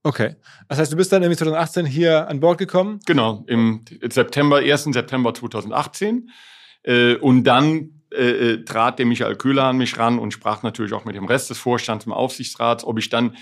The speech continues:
Speaker 2: Interesse hätte, äh, dann auch seine Rolle,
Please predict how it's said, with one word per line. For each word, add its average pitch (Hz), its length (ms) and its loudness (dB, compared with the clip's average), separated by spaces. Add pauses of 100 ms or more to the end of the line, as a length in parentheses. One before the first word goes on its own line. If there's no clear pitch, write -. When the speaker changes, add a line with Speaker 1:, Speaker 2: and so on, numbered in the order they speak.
(140)
Speaker 2:
Interesse 120 600 0
hätte, 127 460 0 (260)
äh, 110 200 0
dann 113 220 0
auch 110 160 -2
seine 127 360 2
Rolle, 131 420 0